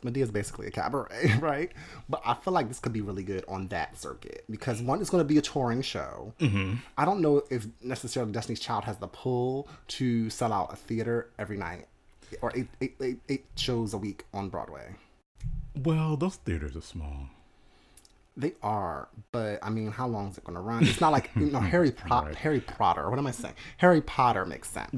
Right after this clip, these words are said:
Speaker 2: Yeah,
Speaker 1: right? Like,
Speaker 2: yeah.
Speaker 1: Mean Girls makes sense. It's a
Speaker 2: Mm-hmm.
Speaker 1: universal appeal.
Speaker 2: Mm-hmm.
Speaker 1: Destiny's Child is a little bit
Speaker 2: Urban?
Speaker 1: niche,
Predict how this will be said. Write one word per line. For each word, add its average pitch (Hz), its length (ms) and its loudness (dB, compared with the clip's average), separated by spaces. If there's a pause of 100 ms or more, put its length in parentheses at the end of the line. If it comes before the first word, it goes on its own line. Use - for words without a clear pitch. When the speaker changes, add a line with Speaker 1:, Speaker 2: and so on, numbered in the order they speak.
Speaker 2:
Yeah, 82 160 4
Speaker 1:
right? 104 260 0
Like, 107 120 -2
Speaker 2:
yeah. 120 60 2
Speaker 1:
Mean 139 180 2
Girls 110 240 -2
makes 104 180 -10
sense. - 220 -10
It's 107 140 2
a - 40 2
Speaker 2:
Mm-hmm. 80 120 -2
Speaker 1:
universal 104 440 -4
appeal. 120 360 -2
Speaker 2:
Mm-hmm. 78 220 -4 (300)
Speaker 1:
Destiny's 226 300 0
Child 147 300 4
is 107 60 -8
a 110 40 -4
little 101 220 -2
bit 95 200 -8 (800)
Speaker 2:
Urban? 123 420 -2
Speaker 1:
niche, 131 420 -6